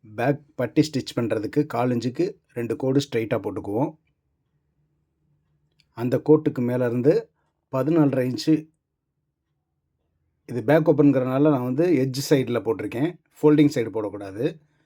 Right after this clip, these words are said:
போட்டுட்டு ஃபஸ்ட்டு இங்கே வந்து ஓப்பனுக்கு ஒரு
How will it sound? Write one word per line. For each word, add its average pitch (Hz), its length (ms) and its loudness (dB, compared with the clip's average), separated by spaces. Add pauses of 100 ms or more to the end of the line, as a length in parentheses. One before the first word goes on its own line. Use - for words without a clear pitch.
(560)
போட்டுட்டு 127 320 -6 (140)
ஃபஸ்ட்டு 143 340 2
இங்கே 139 220 2
வந்து 143 160 4 (300)
ஓப்பனுக்கு 151 500 4
ஒரு 123 120 -2